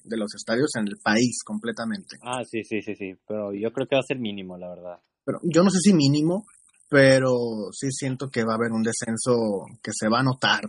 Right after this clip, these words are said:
Speaker 1: porque si tú eras una persona que iba constantemente, llevabas a tus hijos, a tu esposa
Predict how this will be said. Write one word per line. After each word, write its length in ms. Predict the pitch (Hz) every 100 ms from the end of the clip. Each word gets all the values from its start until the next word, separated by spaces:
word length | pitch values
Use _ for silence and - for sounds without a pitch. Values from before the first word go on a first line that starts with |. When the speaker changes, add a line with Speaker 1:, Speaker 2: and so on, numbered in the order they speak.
| - _ _ _ _
Speaker 1:
porque 960 | 131 127 123 127 123 120 117 113 107 - _ _ _ _ _ -
si 200 | - 131
tú 140 | 139
eras 160 | 147 139
una 160 | 135 135
persona 400 | 120 113 120 123
que 140 | - 113
iba 180 | 117
constantemente, 800 | 113 110 107 113 120 113 110 107
llevabas 360 | 113 107 110 113
a 20 |
tus 240 | 113 107 -
hijos, 360 | 120 117 113 107
a 40 |
tu 100 | 107
esposa 720 | 104 - 113 117 113 113 110